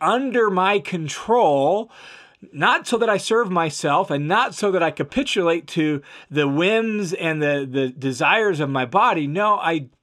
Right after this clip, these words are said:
I do all this for the sake of the gospel, for the good of others, so that after I've preached to others, I will not be disqualified. This is how Paul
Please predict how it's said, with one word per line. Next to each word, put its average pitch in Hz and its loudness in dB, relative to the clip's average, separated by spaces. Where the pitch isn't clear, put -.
I 143 -4
do 262 -2
all 214 4
this 139 -2
for 170 0
the 156 -2
sake 254 -2
of 220 -2
the 180 0
gospel, 180 -2
for 160 -10
the 147 -6
good 185 0
of 170 -2
others, 156 0
so 240 0
that 123 -4
after 147 -2
I've 156 0
preached - -6
to - -10
others, 113 -4
I 139 2
will 156 0
not 117 -4
be 113 -10
disqualified. 110 -6
This 202 0
is 202 -10
how 160 2
Paul 160 0